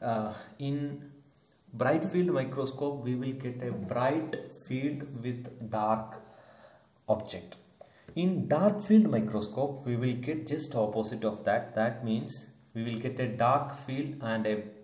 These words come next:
illuminated objects. So brightly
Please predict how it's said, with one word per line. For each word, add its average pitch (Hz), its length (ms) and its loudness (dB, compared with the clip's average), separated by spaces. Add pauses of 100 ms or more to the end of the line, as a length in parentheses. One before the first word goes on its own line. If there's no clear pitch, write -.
illuminated 135 960 -4
objects. - 640 -12 (420)
So 139 380 -6 (220)
brightly 127 640 -2